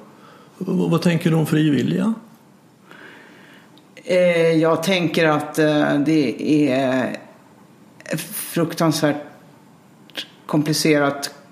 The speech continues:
Speaker 2: ämne, men som också är då något man har funderat på jämt, men att det går inte att tänka annat än att vi... Alltså, det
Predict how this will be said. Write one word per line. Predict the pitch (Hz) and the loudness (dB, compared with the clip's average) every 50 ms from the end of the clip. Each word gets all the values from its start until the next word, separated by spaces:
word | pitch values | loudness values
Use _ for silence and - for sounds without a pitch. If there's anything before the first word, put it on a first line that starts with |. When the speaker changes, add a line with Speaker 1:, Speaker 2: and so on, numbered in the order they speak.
| - - - - - - - - - - _ _ - - _ _ _ _ _ _ _ - - - | -20 -20 -20 -20 -20 -20 -20 -20 -20 -20 _ _ -20 -20 _ _ _ _ _ _ _ -20 -8 -4
Speaker 2:
ämne, | - 170 156 156 156 160 185 185 160 135 135 143 | 0 0 2 2 2 0 0 0 0 2 2 2
men | 151 156 156 160 151 151 151 147 147 | 2 4 4 4 4 2 2 2 0
som | 147 160 170 | 0 0 0
också | 170 165 - - 180 | 0 -2 0 2 2
är | 156 147 | 2 4
då | 139 147 139 131 135 139 139 117 | 4 2 2 2 2 0 0 0
något | 101 117 147 151 135 139 143 143 | 0 0 0 0 0 -2 -2 -2
man | - 143 | -2 -2
har | 147 135 | -2 -2
funderat | - - - - 156 151 147 147 147 - | -4 -8 -6 -2 0 2 2 0 0 0
på | 156 | 2
jämt, | 156 160 156 143 143 | 2 2 2 0 0
men | 160 165 | 0 0
att | 165 160 | 0 0
det | 165 160 | 0 0
går | 147 175 185 | 0 0 -2
inte | 180 175 151 | 0 0 -2
att | 147 - | -2 0
tänka | - 196 185 160 151 147 147 147 - - - 190 180 151 - - - - - - - - - - - - - - - - - - - - - | -2 0 0 2 2 2 0 -2 -2 -2 0 0 0 -2 -6 -10 -14 -18 -20 -20 -20 -20 -20 -20 -20 -20 -20 -20 -20 -20 -20 -20 -20 -20 -6
annat | - 170 160 151 139 147 - | -2 0 2 2 0 0 -2
än | 143 139 | -2 -2
att | 139 139 - - | -2 -4 -2 0
vi... | 151 147 147 135 143 165 - - 180 - - - - _ _ - - _ - _ - _ _ _ _ - - - _ _ _ _ _ - _ _ - - - | 0 2 2 0 -2 -4 -6 -12 -16 -18 -20 -20 -20 _ _ -20 -20 _ -20 _ -20 _ _ _ _ -20 -20 -20 _ _ _ _ _ -20 _ _ -20 -10 -8
Alltså, | 175 175 | -4 -2
det | 185 | 0